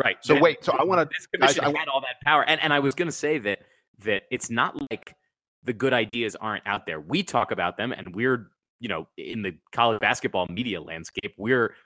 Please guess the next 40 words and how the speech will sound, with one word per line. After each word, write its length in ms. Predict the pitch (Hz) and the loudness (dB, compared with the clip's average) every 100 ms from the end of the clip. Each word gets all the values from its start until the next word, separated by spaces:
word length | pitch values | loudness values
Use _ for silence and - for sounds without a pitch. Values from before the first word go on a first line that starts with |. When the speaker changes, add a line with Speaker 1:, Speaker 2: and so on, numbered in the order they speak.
| - | -2
Speaker 1:
we're 160 | 131 | 0
a 60 | 107 | 0
tiny 380 | - 120 131 123 | -2 -2 -2 -4
corner 400 | - 180 117 80 | -2 -2 -2 -4
of 100 | - | -8
it, 80 | - | -10
right? 220 | 92 127 - _ _ _ _ _ 95 | 0 0 0 _ _ _ _ _ -2
Yahoo 540 | 127 131 127 110 98 | 4 4 4 0 0
and, 260 | 90 82 80 | 0 -2 -8
and 140 | 87 82 - | -12 -12 -4
C 140 | 120 | -2
B 160 | 104 101 | 0 0
S 220 | 95 - | -2 -6
and 120 | - | -8
E 120 | 113 | -4
S 100 | 107 | -4
P 160 | - 113 | -4 -4
N, 140 | 104 - _ | -4 -8 _
writer, 300 | 104 139 165 - | 0 2 2 0
and 100 | 113 | -2
at 100 | 104 | -2
The 120 | 92 | -2
Athletic, 340 | - 120 113 - - | -2 0 0 -2 2
all 400 | 160 208 - - | 4 4 0 -10
writers 420 | 113 143 196 185 | -2 2 4 2
from 240 | - 117 - | 0 -8 -4
every 300 | 139 156 185 | -4 -2 -2
one 240 | 135 120 123 | -4 -2 -2
of 140 | 98 | -4
these 220 | 101 98 | -6 -6
major 280 | 95 101 107 | -4 -6 -6
publications 880 | - 107 101 - 98 92 85 78 - _ _ _ | -8 -6 -6 -4 -6 -6 -10 -14 -20 _ _ _
espouse 540 | 98 - 113 120 - - | -10 -4 0 0 -2 -6
a 40 | 120 | -8
lot 320 | 101 104 135 | -2 0 0
of 120 | 131 104 | -2 -12
the 80 | |
same 500 | - - 107 107 110 - _ _ _ 107 | -14 -10 -8 -6 -8 -10 _ _ _ -4
ideas 720 | 104 92 107 101 73 98 - _ - | -2 -4 -6 -4 -6 -14 -18 _ -12
about 400 | 107 101 101 98 | -6 2 2 2